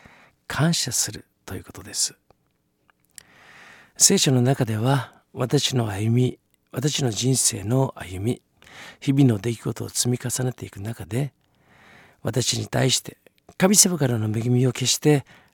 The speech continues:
忘れてはならないということが教えられます。物事が過ぎ去った時に簡単に忘れて、そして何もかもが忘却の彼方というのではなく、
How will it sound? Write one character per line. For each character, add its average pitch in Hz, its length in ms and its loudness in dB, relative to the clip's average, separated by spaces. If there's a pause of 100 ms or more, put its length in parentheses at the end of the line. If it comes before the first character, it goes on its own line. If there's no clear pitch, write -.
(120)
忘 120 300 2
れ 165 80 -4
て - 140 -2
は 175 140 0
な 92 120 -8
ら 92 120 -8
な 127 180 0
い 196 80 -2
と - 220 -8
い 123 40 -2
う - 20 -20
こ 127 80 -8
と 131 120 -8
が 139 340 0
教 - 280 -4
え 90 40 -10
ら - 100 -14
れ - 120 -20
ま - 100 -18
す。 - 220 0 (1900)
物 143 180 4
事 127 160 6
が 113 80 0
過 - 120 2
ぎ 131 100 -2
去 156 100 0
っ - 40 -2
た - 120 -16
時 120 220 -10
に 110 260 -6 (140)
簡 123 180 -2
単 139 180 0
に 135 100 4
忘 120 280 -2
れ 123 100 -4
て、 135 380 -4 (760)
そ - 140 -2
し - 100 2
て 143 440 -2 (120)
何 147 180 4
も 156 160 8
か 135 80 -2
も 123 120 2
が 127 280 2 (360)
忘 120 320 0
却 143 280 -2
の 139 260 0
彼 135 220 0
方 131 480 -4
と 120 100 -10
い 117 60 -8
う 113 40 -8
の 107 100 -8
で 110 120 -14
は 104 80 -12
な 101 140 -14
く、 - 180 -20